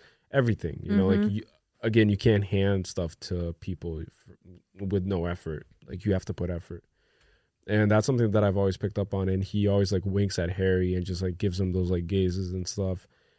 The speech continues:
Speaker 1: And yeah, it's gen-, it's definitely interesting.
Speaker 2: People say that Harry Potter is just a knockoff Star Wars.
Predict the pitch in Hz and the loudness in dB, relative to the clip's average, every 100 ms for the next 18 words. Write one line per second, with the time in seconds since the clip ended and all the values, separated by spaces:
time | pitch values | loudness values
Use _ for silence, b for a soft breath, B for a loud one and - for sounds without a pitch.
0 | _ _ _ _ - 92 90 87 90 87 | _ _ _ _ -8 -4 -2 -2 -4 -6
1 | 95 _ _ - 127 131 95 95 95 95 | -10 _ _ -8 -4 -4 -8 -16 -18 -16
2 | - - 101 101 - 101 98 - - 131 | -16 -10 -6 -6 -6 -6 -6 -4 -2 -2
3 | 131 107 104 - 95 98 90 95 _ _ | -2 -4 -4 -8 -12 -8 -10 -10 _ _
4 | _ _ _ _ _ _ - 254 240 262 | _ _ _ _ _ _ 2 2 4 2
5 | 262 - 214 208 208 220 202 208 196 190 | 2 4 6 6 6 4 4 4 6 4
6 | 175 - _ _ - - 220 220 226 214 | 2 -4 _ _ -10 4 6 8 6 4
7 | - 202 208 214 214 208 - 202 196 208 | 2 4 4 4 2 2 2 0 2 2
8 | 196 190 185 190 - 202 190 190 - - | 4 4 4 2 0 2 2 0 -8 -20
9 | - - - 202 208 233 269 311 339 - | -14 -6 2 4 4 4 4 4 2 -2
10 | - | -10